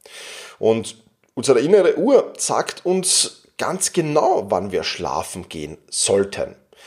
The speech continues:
Wir haben's nur uns angewöhnt, diese innere Uhr zu ignorieren. Und mittlerweile schreit sie vielleicht nicht mehr ganz so laut, wie sie eigentlich schreien sollte. Ja, und das ist natürlich ein großes Problem.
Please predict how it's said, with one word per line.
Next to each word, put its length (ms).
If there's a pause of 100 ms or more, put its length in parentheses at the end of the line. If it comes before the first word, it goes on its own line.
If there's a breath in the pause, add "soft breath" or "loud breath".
(380 loud breath)
Wir 180
haben's 400
nur 640
uns 240
angewöhnt, 800
diese 160
innere 380
Uhr 200
zu 200
ignorieren. 600 (260)
Und 240
mittlerweile 560
schreit 400
sie 100
vielleicht 320
nicht 160
mehr 80
ganz 400
so 100
laut, 540
wie 140
sie 260
eigentlich 720
schreien 500
sollte. 520 (140)
Ja, 140
und 140
das 100
ist 120
natürlich 440 (400 loud breath)
ein 140
großes 540
Problem. 520